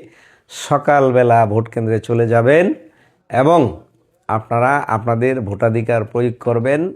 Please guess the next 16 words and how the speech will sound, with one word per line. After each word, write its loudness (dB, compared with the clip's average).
এই -4
ক্ষেত্রে -6
কারো -4
কথা -4
শুনবেন -2
না, -4
কারো 0
হুমকি 0
ধমকিতে -2
আপনারা -2
ভীত -2
হবেন -2
না, -2
শঙ্কিত -6
হবেন -4
না। -4